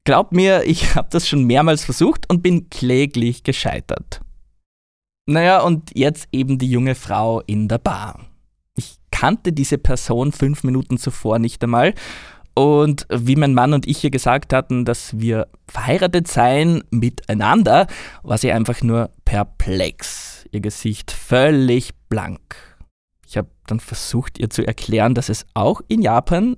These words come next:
sehr viele homosexuelle Menschen gäbe und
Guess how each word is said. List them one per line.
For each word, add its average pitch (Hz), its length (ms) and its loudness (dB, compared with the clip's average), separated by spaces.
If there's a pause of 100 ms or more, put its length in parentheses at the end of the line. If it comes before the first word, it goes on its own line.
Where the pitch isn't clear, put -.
sehr - 320 0
viele 170 340 0
homosexuelle 139 960 0
Menschen 165 500 -2
gäbe 113 480 0 (580)
und 175 480 4